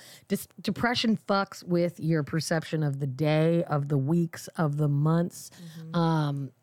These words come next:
Speaker 1: absolutely. Time perception is huge,
Speaker 2: Yeah.
Speaker 1: huge with depression. Couple tips for coping with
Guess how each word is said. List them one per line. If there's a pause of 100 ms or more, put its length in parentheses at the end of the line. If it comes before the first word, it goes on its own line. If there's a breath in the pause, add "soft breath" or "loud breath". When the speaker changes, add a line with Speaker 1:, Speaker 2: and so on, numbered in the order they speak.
(120)
Speaker 1:
absolutely.
Time
perception
is
huge,
Speaker 2:
Yeah.
Speaker 1:
huge
with
depression. (880 loud breath)
Couple
tips (800)
for
coping
with